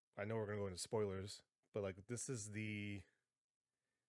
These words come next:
beginnings of the Joel and Ellie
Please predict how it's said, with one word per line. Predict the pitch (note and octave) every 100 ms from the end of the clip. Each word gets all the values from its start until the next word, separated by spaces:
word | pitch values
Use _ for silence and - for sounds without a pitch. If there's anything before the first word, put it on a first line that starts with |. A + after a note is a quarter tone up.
| _ _ _ _ _ _ _ _ G2+
beginnings | A#2+ A2+ A2+ A2+ A2 G2+ F2+ -
of | A#2+ G#2 F#2
the | F#2+
Joel | F2 F#2 G2+ F#2 F#2
and | F#2
Ellie | F#2+ F2 F2 E2+ E2+